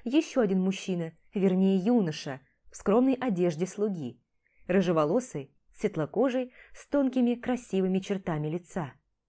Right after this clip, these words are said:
Единый! Какой миловидный! Надо же! Из него бы получилась очень привлекательная девушка. Я вижу,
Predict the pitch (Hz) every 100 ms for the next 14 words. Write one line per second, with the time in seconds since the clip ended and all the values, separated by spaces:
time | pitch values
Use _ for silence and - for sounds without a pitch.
0 | _ _ _ 269 240 285 226 254 160 147
1 | - _ _ _ - 302 - 330 320 339
2 | 370 330 240 160 156 147 _ _ _ -
3 | 180 180 208 160 143 135 _ _ _ _
4 | _ _ _ - 196 214 202 254 170 170
5 | 170 - 302 277 - 262 269 269 247 233
6 | 220 226 170 - 175 170 170 170 190 151
7 | - 151 - _ _ _ _ _ _ _
8 | _ - 165 156 147 226 165